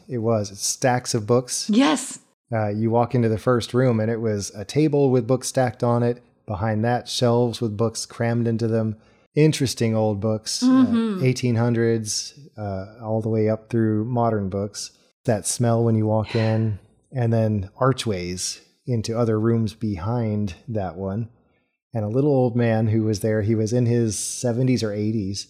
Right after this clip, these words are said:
Speaker 2: Yeah, I'd say seventies for
Speaker 1: And
Speaker 2: sure.
Speaker 1: was telling us that he had just bought another location to move to. And I thought, "My goodness."
Speaker 2: You're gonna move all <laughs> this? You know, the, he, it's something like he had a big storage unit that he had, like, thirty thousand more books and he bought a new place to put all those in or
Speaker 1: Yeah.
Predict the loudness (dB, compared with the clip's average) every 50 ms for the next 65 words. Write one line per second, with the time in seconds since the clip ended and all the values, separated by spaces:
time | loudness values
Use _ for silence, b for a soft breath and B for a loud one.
0 | _ -8 -6 -4 -2 -4 -4 -4 -6 -8 -10 -14 -14 -10 -8 -8 -8 -8 -8 -10
1 | -12 -12 -10 -10 -12 -12 -12 -14 -12 -12 -12 -4 0 2 4 4 4 2 -2 -4
2 | -2 0 2 2 2 2 0 -2 0 2 2 2 2 2 2 0 0 0 2 4
3 | 2 2 2 2 -2 0 0 0 2 2 2 0 0 0 0 2 2 2 2 2
4 | 0 -2 -2 -4 -6 -4 -4 -4 -4 -2 -2 -2 -4 -4 -8 _ _ _ -4 0
5 | 0 2 4 4 4 4 2 0 -4 -6 -4 -4 -4 -4 -4 -4 -6 -6 -6 -8
6 | -8 -8 -8 -6 -4 -4 -6 -6 -8 -8 -8 -6 -6 -8 -8 -8 -8 -8 -6 -4
7 | -2 -2 0 0 0 0 2 2 2 6 6 6 6 4 2 -4 -8 -12 -14 -10
8 | -8 -6 -6 -6 -8 -10 -12 -14 -18 -20 -20 -20 -20 -20 -20 _ _ _ -6 -6
9 | -6 -6 -6 -14 B B B B B B B B B B B B B B 2 4
10 | 4 4 4 2 0 0 0 -2 -2 -4 -6 -8 -10 -10 -10 -10 -10 -6 -6 -4
11 | -4 -2 -4 -4 -2 -2 0 0 0 -2 -2 -2 -4 -4 -4 -8 -12 -10 -8 -8
12 | -6 -4 -4 -2 -2 -2 -2 -4 -6 -6 -6 -6 -6 -6 -8 -6 -6 -6 -6 -6
13 | -8 -10 -12 -6 -2 -2 0 0 0 -2 0 0 0 0 2 0 0 0 0 -2
14 | -2 -2 -2 -2 -2 -4 -4 -4 -4 -6 -6 -6 -6 -6 -4 -4 -4 -4 -4 -6
15 | -8 -8 -8 -6 -6 -6 -6 -8 -10 -12 -10 -8 -6 -6 -6 -6 -6 -4 -4 -6
16 | -6 -6 -6 -4 -4 -4